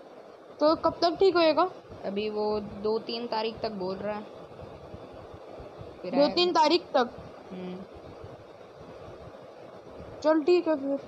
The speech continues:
Speaker 1: अभी हम दोनों ही चलते हैं।
Speaker 2: हाँ तो गाइस, अभी हम लोग स्टार्ट करने वाले हैं, रुक जाओ एक सेकंड। मेल में पता नहीं कौन भेज रहा। अबे यार।
Speaker 1: कौन मेल भेज रहा है?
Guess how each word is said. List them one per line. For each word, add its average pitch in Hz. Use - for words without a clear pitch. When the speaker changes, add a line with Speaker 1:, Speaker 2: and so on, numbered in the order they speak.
Speaker 1:
अभी 285
हम 381
दोनों 392
ही 403
चलते 311
हैं। 254
Speaker 2:
हाँ 220
तो 247
गाइस, 254
अभी 247
हम 240
लोग 240
स्टार्ट 240
करने 233
वाले 226
हैं, 240
रुक 220
जाओ 214
एक 208
सेकंड। 226
मेल 208
में 214
पता 214
नहीं 226
कौन 214
भेज 190
रहा। 196
अबे 208
यार। 170
Speaker 1:
कौन 294
मेल 320
भेज 254
रहा 240
है? -